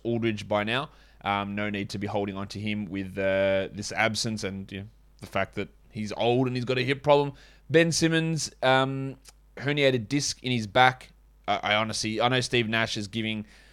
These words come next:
um, optimism that Simmons will play in the regular season. I, I, I don't think that's gonna be the case. We're, it's two and a half weeks until the end of the regular season, and the dude's not practicing, not moving, not jumping, not doing anything.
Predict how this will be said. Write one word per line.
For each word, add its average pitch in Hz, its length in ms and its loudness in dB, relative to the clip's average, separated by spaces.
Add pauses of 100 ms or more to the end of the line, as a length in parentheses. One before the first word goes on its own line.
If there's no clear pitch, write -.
(240)
um, 104 640 0
optimism 135 760 0 (260)
that 107 100 -6
Simmons 120 320 -4
will 110 80 -4
play 117 180 2
in 117 60 0
the 113 100 0
regular 113 320 2
season. 113 360 -2 (100)
I, - 160 -10
I, 95 140 -2 (120)
I - 40 -10
don't 95 240 -10 (100)
think 92 160 -14
that's 101 240 -8
gonna 101 220 -8
be 104 80 -4
the 101 80 -6
case. 113 360 -2
We're, 156 240 2 (140)
it's 139 220 -12
two 180 80 4
and 180 100 4
a - 20 4
half 135 140 6
weeks - 380 0 (320)
until 110 180 -2
the 117 100 2
end 117 120 2
of 113 40 0
the 113 60 2
regular 110 320 0
season, 110 300 -2
and 107 100 -6
the 107 60 -4
dude's 117 280 0
not 120 220 -4
practicing, 110 400 -2
not 110 180 -4
moving, 113 320 -2
not 110 160 -4
jumping, 110 300 -2
not 110 140 -4
doing 107 180 -2
anything. 104 240 -4